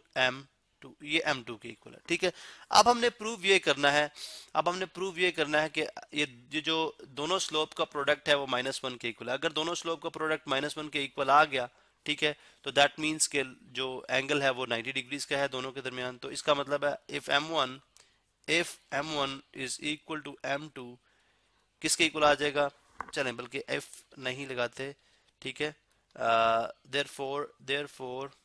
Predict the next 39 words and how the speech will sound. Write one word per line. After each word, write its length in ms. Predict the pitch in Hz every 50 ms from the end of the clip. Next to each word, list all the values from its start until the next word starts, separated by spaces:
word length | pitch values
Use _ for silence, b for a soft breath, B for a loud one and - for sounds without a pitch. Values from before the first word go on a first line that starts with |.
| _ _ _ _ _ _ _ _ _ _ _ _ _ _ _ _ _ _ _ _ 139 131
therefore 640 | 135 143 147 151 - - - 123 120 120 123 131 135 - _ _ _ _ _ _ _ _ _ _ _ _ _ _ _ _ -
एम 220 | 139 156 170 175 170
वन 280 | 175 170 170 175 170
times 460 | 156 160 139 127 127 131 139 139 - -
एम 200 | - 135 139 139
टू, 260 | 123 - 127 113 117 - 139
एम 180 | 139 143 156 156
वन 140 | 160 160 156
time 240 | 160 147 143 147
एम 140 | - 147 151
टू 120 | 147 156 147
देखते 280 | 135 131 - - 151
हैं 60 | 139
किसके 180 | - 143 120 139
इक्वल 180 | 127 117 120 117
आता 140 | 113 113
है 60 | 117 113
जी। 160 | 123 131 B B B B B B B B - -
एम 140 | 151 175
वन 240 | 185 185 190 190 190
तो 100 | 180 196
है 140 | 185 185 185
वाई 280 | 170 151 160 160 165 165
टू 200 | - 180 185 180
माइनस 440 | 170 165 160 165 165 170 - -
वाई 160 | 147 143 139 143
वन 300 | 143 151 156 160 165 156 _ _ _ _ _ _ _ _ _ _ _ -
our 260 | 147 147 147 151 147 -
एक्स 280 | 151 151 151 - -
टू 140 | - 175 175
माइनस 340 | 170 165 160 160 160 - -
एक्स 220 | 160 - - -
वन, 100 | 156 151
our 300 | 151 151 147 147 147 147
एक्स 220 | 147 143 - - -
टू 180 | - 165 165
माइनस 500 | 156 147 131 131 139 147 165 - - - b b b b b b b b _ _ _ _ -
एक्स 260 | 147 147 - - - 160
वन। 220 | 156 156 156